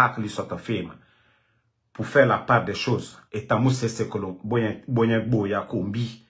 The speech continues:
E tambe, fe de, voilà. Ko tane ben do, i e tema. <clears throat> Voilà. Jabi, jabi, c'est ça.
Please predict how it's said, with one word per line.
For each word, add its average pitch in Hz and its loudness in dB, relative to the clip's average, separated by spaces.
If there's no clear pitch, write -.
E 110 -6
tambe, 107 0
fe 127 2
de, 120 0
voilà. 113 6
Ko 170 8
tane 156 8
ben 127 6
do, 120 4
i 131 8
e 127 10
tema. 123 6
<clears throat> - -2
Voilà. 110 4
Jabi, 131 6
jabi, 120 6
c'est 131 0
ça. 127 4